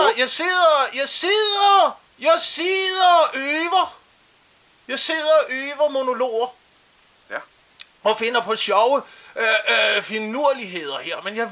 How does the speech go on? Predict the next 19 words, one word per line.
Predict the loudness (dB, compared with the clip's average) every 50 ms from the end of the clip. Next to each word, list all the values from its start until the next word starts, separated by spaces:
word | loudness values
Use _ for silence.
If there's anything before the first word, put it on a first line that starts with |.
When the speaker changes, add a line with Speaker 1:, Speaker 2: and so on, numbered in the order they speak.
| -8
Speaker 2:
ved | -8 -6 -6 -6 -8 -8
ikke | -8 -8 -6 -6 -6
rigtig, | -6 -4 -6 -6 -6 -8 -10 -12 -12 -12 -12 -12 -12
jeg | -12 -12 -12 -12 -8
ved | -6 -4 -4 -4 -4 -6 -8
ikke | -10 -8 -6 -6 -6
rigtig, | -6 -6 -6 -6 -8 -8 -10 -12 -12 -14 -14 -18 -20 -20 -20 -20 -8
om | -4 -4 -4 -4
det | -4 -4 -2 -2
er | -2
noget, | -2 -2 -2 -2 0 0 0 -2 -4 -4 -6
der | -8 -8
kan | -8 -8 -10 -12 -12 -14 _
bruges | -20 -16 -14 -14 -12 -10 -10 -10 -10 -10 -14
til | -14 -16 -16 -16
noget. | -14 -14 -14 -12 -12 -14 -14 -16 -18 -20 _ _ _ _ _ _ _ _ _ _ -20 _ _ _ _ _ _ _ _ _ _ _ _ _ -20 -20 -20 _ _ _ _ _ _ _ _
Men | -10 -6 -4 -4 -4 -2 0
altså | 0 0 0 -2 -2 -2 -2 -2 -2 -2 -6
Speaker 1:
Bruges? | -8 -10 -8 -8 -10 -10 -14